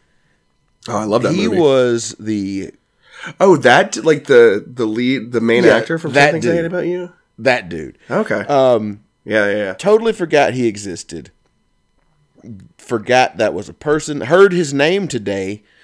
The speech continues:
Speaker 2: on the radio. Was like, and the, the question brought up on that show was, uh, "Do you know who Andrew Keegan is?" Essentially, um, I was like, "No." And then they showed his picture. Like, "What about now?" Like, of course I know who he is now.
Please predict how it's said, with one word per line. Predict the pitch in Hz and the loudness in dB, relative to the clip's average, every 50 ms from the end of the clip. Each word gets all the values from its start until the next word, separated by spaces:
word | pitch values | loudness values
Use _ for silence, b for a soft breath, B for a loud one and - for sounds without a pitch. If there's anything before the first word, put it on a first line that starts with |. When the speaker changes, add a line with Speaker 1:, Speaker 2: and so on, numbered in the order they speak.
| b b b b | b b b b
Speaker 2:
on | - 143 170 175 | 0 0 2 2
the | 156 139 | 2 4
radio. | 139 151 156 135 113 104 95 92 95 | 4 4 4 4 0 -2 -2 -4 -4
Was | 95 98 98 | -6 -8 -8
like, | 90 90 90 - b b b b b b b b b b b b b _ _ _ - | -10 -10 -10 -10 b b b b b b b b b b b b b _ _ _ -4
and | 131 139 147 | -2 -2 -2
the, | 143 139 | -4 -2
the | 120 143 - | -2 -2 -4
question | - - 160 160 156 - - 143 127 | 0 2 2 2 2 0 -4 -2 0
brought | 123 127 123 | 2 4 4
up | 120 117 113 | 2 2 -2
on | 110 107 | -4 -4
that | 104 101 - | -4 -6 -8
show | - - 202 202 170 | -4 -4 -2 -2 -2
was, | 120 110 107 104 101 98 95 98 95 - - - _ _ _ _ _ _ | -2 -4 -4 -4 -4 -6 -8 -10 -12 -14 -18 -20 _ _ _ _ _ _
uh, | 104 101 98 95 95 90 87 85 80 | -6 -4 -4 -2 -4 -4 -6 -6 -8
"Do | 85 98 107 113 | -10 -10 -8 -6
you | 113 113 | -6 -4
know | 113 113 110 | -2 -4 -2
who | 113 107 | -2 -4
Andrew | 95 90 87 85 90 | -6 -6 -8 -12 -16
Keegan | _ - 208 208 135 113 | _ -6 -6 -4 -4 -6
is?" | 104 90 82 92 | -8 -8 -12 -14
Essentially, | 87 - 135 135 113 - - - 50 - b b b b b b b b b - | -10 -8 -6 -6 -6 -10 -16 -20 -20 -20 b b b b b b b b b -8
um, | 110 110 104 98 95 87 78 _ _ _ _ _ _ _ _ _ _ _ _ _ _ _ - | -6 -6 -6 -6 -8 -12 -16 _ _ _ _ _ _ _ _ _ _ _ _ _ _ _ -8
I | 131 | -2
was | 123 | 0
like, | 131 117 101 | 0 0 0
"No." | 104 107 143 202 240 185 104 104 - - | 0 0 2 2 2 2 0 -4 -2 -2
And | 156 175 175 | -2 2 2
then | 180 175 | 2 2
they | 165 160 147 | 2 2 2
showed | - - 170 165 151 | 2 4 4 4 4
his | 123 117 | 2 -4
picture. | - 165 156 135 123 | -6 -6 -6 -4 -6
Like, | 107 107 101 85 | -4 -4 -4 -6
"What | 71 101 104 101 101 | -6 -4 -4 -4 -2
about | 101 104 107 113 - | -2 -2 -2 -2 -2
now?" | 147 170 202 233 190 104 156 - - B B B B | 0 0 0 0 0 -2 -4 -10 -16 B B B B
Like, | - - - - | -4 -4 0 4
of | 247 240 226 - | 2 2 2 2
course | - 311 294 349 - | -2 0 0 2 2
I | 180 143 | 2 2
know | 131 120 110 | 2 0 0
who | 113 110 98 95 | 0 -2 -4 -4
he | 98 98 | -4 -6
is | 92 90 87 - | -6 -8 -10 -12
now. | 87 82 78 73 | -12 -12 -12 -12